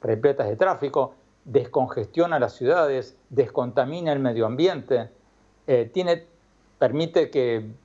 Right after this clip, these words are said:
con el tiempo las ciudades tengan menos espacios para estacionamientos y más espacios verdes.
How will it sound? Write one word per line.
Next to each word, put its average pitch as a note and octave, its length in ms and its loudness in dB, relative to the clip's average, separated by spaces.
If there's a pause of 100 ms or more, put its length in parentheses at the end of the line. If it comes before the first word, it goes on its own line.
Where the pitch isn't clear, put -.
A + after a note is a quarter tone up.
(160)
con A#2 160 -2
el A2 140 -2
tiempo D#3+ 680 0
las B2+ 240 -6
ciudades C3+ 320 2
tengan B2+ 300 0
menos D3+ 360 0
espacios C3+ 440 0
para A2 140 2
estacionamientos C3 840 0 (280)
y B2+ 80 -2
más C3 240 2
espacios A#2+ 400 -2
verdes. D3+ 460 0